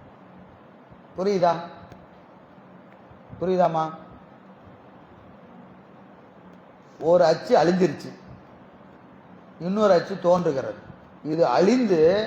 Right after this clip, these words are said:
அது தோன்றுகிறதுன்னு சொன்னா, அப்போ இது வேற,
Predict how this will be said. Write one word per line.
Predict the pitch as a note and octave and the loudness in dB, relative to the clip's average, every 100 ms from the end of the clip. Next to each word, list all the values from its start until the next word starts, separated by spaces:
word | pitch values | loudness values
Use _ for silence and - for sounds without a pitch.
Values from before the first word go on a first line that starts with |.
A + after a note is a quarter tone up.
| - - - - - | -8 -18 -20 -20 -6
அது | D#3+ F#3+ F#3 | -4 -2 0
தோன்றுகிறதுன்னு | F#3+ A3+ G3 F3 D#3 E3+ E3 | 0 2 2 2 0 -2 -4
சொன்னா, | D3 C3+ B2+ C3 B2+ - - - | -8 -6 -6 -4 -6 -12 -20 -12
அப்போ | C#3+ D#3+ G#3 F3 | -12 -2 -2 0
இது | F3+ F3+ | -2 -2
வேற, | D#3+ F3+ G#3 | 0 2 4